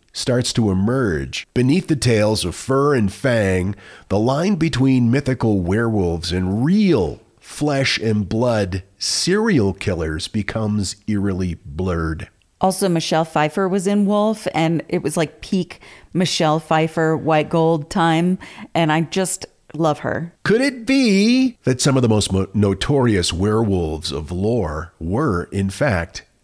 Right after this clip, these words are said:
Speaker 1: men consumed not by some sort of curse of the moon, but by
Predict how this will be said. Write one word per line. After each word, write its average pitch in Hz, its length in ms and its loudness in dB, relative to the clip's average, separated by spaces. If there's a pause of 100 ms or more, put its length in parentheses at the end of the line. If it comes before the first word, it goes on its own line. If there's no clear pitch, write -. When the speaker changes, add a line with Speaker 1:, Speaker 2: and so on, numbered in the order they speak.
(400)
Speaker 1:
men 113 420 0
consumed 104 760 0
not 110 400 0
by 123 340 0
some 110 300 0
sort 110 320 0
of 87 240 -4 (160)
curse 127 540 0 (120)
of 98 140 -4
the 98 100 2
moon, 117 540 2 (500)
but 131 540 -2
by 107 500 0